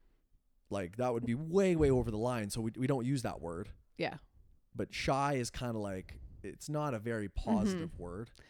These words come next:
Speaker 2: But
Speaker 1: So
Speaker 2: the
Speaker 1: it's one that
Speaker 2: interesting thing
Speaker 1: slips
Speaker 2: is,
Speaker 1: through.
Speaker 2: is that I think if someone,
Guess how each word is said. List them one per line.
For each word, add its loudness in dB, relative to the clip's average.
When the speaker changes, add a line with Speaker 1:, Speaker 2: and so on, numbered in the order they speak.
Speaker 2:
But 10
Speaker 1:
So 4
Speaker 2:
the 6
Speaker 1:
it's 8
one 6
that 8
Speaker 2:
interesting 8
thing 6
Speaker 1:
slips 6
Speaker 2:
is, 2
Speaker 1:
through. -6
Speaker 2:
is 4
that 6
I 4
think 2
if 4
someone, 2